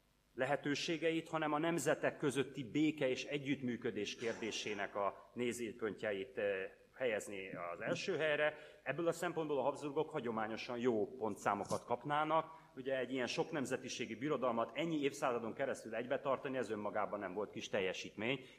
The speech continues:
Ugye, a nagy Szovjetuniónak ez sokkal rövidebb ideig sikerült, pedig mennyivel hatékonyabb és durvább eszközöket próbáltak alkalmazni.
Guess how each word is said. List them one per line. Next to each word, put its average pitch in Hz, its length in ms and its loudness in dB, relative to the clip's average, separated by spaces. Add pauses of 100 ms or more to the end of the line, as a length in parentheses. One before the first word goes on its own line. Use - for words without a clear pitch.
Ugye, 113 140 -4
a 123 40 -2
nagy 127 160 2
Szovjetuniónak 113 760 -4
ez 107 80 -4
sokkal 104 300 -4
rövidebb 92 380 -2
ideig 98 260 0
sikerült, 123 400 2
pedig 113 220 0
mennyivel 107 800 4
hatékonyabb 104 640 2
és 98 120 2
durvább 101 340 2
eszközöket 104 500 2
próbáltak 113 460 6
alkalmazni. - 600 0